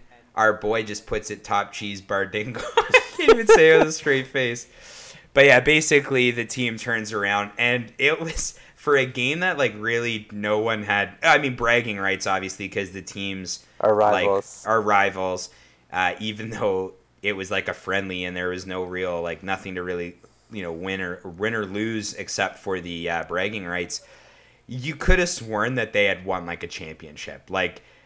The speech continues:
Speaker 1: mitts are flying everywhere, sticks are flying everywhere,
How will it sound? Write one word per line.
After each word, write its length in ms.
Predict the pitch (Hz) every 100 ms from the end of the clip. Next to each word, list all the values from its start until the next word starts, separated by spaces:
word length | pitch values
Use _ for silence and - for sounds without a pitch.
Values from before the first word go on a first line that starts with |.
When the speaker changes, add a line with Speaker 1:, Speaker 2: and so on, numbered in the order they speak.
| _
Speaker 1:
mitts 360 | 98 143 151 -
are 80 | 123
flying 500 | - 143 143 135 123
everywhere, 640 | 127 123 123 117 117 113
sticks 560 | 110 - - 135 - -
are 100 | 117
flying 480 | - 120 120 117 110
everywhere, 800 | 110 107 107 104 104 104 90